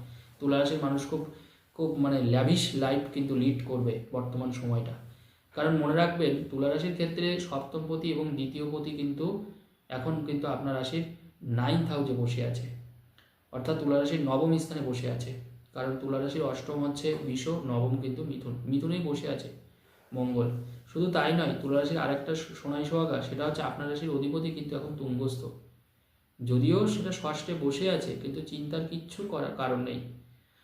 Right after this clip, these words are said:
তুলা রাশির মানুষ প্রথম যে কথা আমার থাকবে সেটা হচ্ছে দ্বিতীয় সপ্তমপতি নবমে ষষ্ঠে শুক্র তুঙ্গস্থ, অর্থাৎ চোখ বন্ধ করে আপনি সিনেমা শিল্পে, সিরিয়ালে, নাচ,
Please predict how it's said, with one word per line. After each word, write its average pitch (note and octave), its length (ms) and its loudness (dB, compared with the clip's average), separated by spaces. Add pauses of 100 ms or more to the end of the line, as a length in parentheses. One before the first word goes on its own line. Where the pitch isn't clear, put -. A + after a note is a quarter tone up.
(140)
তুলা D3+ 240 4
রাশির F3 240 4
মানুষ E3 300 2 (160)
প্রথম F#3 360 0
যে F3+ 140 4
কথা C#3 220 -2
আমার C#3 300 -2
থাকবে B2 360 -2
সেটা - 240 -6
হচ্ছে D#3 540 0 (480)
দ্বিতীয় D3+ 720 4
সপ্তমপতি E3+ 880 0
নবমে D3 500 2
ষষ্ঠে D#3+ 800 -2 (280)
শুক্র E3+ 500 -2
তুঙ্গস্থ, C3 560 0
অর্থাৎ A#2+ 380 0 (300)
চোখ F#3 220 4 (160)
বন্ধ D#3 340 4
করে F3 440 2
আপনি C#3+ 540 0
সিনেমা D#3 520 -2
শিল্পে, D3 440 -4
সিরিয়ালে, D3+ 720 0 (580)
নাচ, D3 600 4